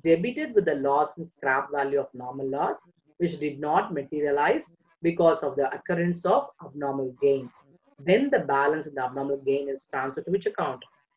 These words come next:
Costing P and L account. When you are, we are going to work out the problem, that time you may have some more understanding over this accounting treatment. So what I'm trying to say in this point, when you're having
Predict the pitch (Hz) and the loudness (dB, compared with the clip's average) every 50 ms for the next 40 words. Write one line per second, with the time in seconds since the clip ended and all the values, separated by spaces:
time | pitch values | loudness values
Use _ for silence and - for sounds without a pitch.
0 | _ - - 143 139 139 - 151 139 135 - - 131 123 120 117 117 - _ - | _ -4 -2 -2 -2 -2 -2 -6 -6 -6 -4 -8 -8 -8 -8 -10 -12 -14 _ -18
1 | 120 120 120 123 135 139 139 139 135 131 127 - - _ - 147 143 135 135 131 | -14 -12 -10 -8 -6 -6 -6 -6 -8 -8 -8 -8 -10 _ -6 -4 -2 -2 -2 -2
2 | 139 143 143 139 139 143 131 139 143 139 - 151 147 147 139 143 135 - 139 139 | -4 -4 -4 -6 -8 -10 -8 -6 -6 -6 -4 -4 -6 -4 -4 -8 -10 -8 -6 -6
3 | 139 135 139 180 247 339 - _ _ _ _ _ _ _ - 156 151 151 - - | -6 -4 -4 -4 -6 -6 -8 _ _ _ _ _ _ _ 0 0 0 0 2 2
4 | 165 175 190 240 - 165 151 147 147 147 156 165 175 175 170 - 135 131 135 143 | 2 2 2 0 -4 -6 -6 -6 -6 -4 -2 -2 -2 -2 -4 -4 -4 -2 -2 -2
5 | - - _ _ _ _ _ _ - 151 156 165 170 175 170 - 151 151 156 165 | -4 -8 _ _ _ _ _ _ -2 -2 -2 -2 -4 -10 _ -12 -8 -2 0 0
6 | 180 180 - _ _ _ _ _ _ _ - 143 156 165 175 170 170 170 _ - | 0 0 -6 _ _ _ _ _ _ _ -6 -4 -4 0 0 -2 -2 -2 _ -4
7 | 156 139 135 135 135 139 135 135 - 143 143 143 143 147 143 135 143 170 185 170 | -4 -2 -2 2 2 0 0 0 -2 2 4 4 6 4 4 2 0 0 -2 -2
8 | - - 135 - _ - 135 135 131 127 127 123 131 120 117 - 120 117 _ _ | -4 -12 -12 -12 _ -10 -10 -10 -10 -12 -14 -16 -18 _ _ -20 -20 -20 _ _
9 | - 117 117 113 _ _ _ _ _ _ _ _ _ _ _ - 151 147 147 143 | -20 -20 -20 -20 _ _ _ _ _ _ _ _ _ _ _ -2 2 4 6 6
10 | 143 147 160 185 - - 202 202 196 - 175 160 160 165 175 175 175 170 175 - | 6 6 4 4 2 0 -2 -2 -2 0 0 0 0 0 -2 -2 -4 -4 -2 -2
11 | 175 180 196 220 208 170 151 151 151 160 160 156 - - _ - 156 147 147 180 | 0 2 2 2 2 0 -2 -2 -2 -2 -4 -4 -8 -14 _ -8 -4 -2 -2 -2
12 | 247 311 330 _ _ _ _ _ _ _ _ _ _ 175 _ _ _ - 165 170 | -2 -4 -6 _ _ _ _ _ _ _ _ _ _ _ _ _ _ -2 0 2
13 | 180 180 185 175 170 175 175 185 196 220 254 269 | 2 2 0 0 0 0 2 2 2 2 2 -2